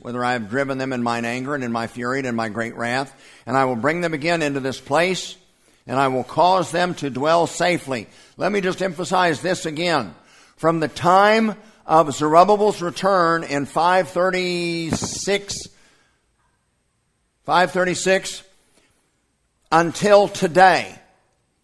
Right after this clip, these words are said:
has Israel ever dwelled safely? No.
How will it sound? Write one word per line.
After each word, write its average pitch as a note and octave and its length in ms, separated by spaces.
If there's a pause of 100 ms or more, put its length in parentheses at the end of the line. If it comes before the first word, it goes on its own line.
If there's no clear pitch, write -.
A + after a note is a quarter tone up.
(480)
has D3 240
Israel F#3 640
ever F#3 300
dwelled E3+ 460
safely? D3 560 (1120)
No. F3 460